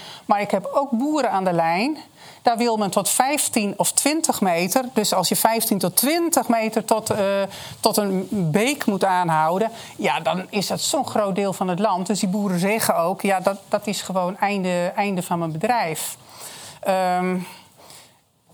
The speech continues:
kijk, wat, wat ook speelt is, eh, ook met de waterkwaliteit gaat het eigenlijk,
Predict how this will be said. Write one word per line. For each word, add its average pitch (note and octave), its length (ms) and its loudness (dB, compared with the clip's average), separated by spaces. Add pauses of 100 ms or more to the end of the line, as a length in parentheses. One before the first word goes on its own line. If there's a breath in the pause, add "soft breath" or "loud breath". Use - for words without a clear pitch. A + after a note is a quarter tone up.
(400)
kijk, G#3 200 4
wat, G#3 240 0
wat G#3+ 200 2
ook B3+ 200 2
speelt G3+ 480 0
is, G3 340 0
eh, G3+ 80 2 (140)
ook A#3+ 200 0
met G#3+ 140 0
de F3 80 0
waterkwaliteit F#3 920 0
gaat B3+ 420 0
het - 200 -6
eigenlijk, G#3+ 640 0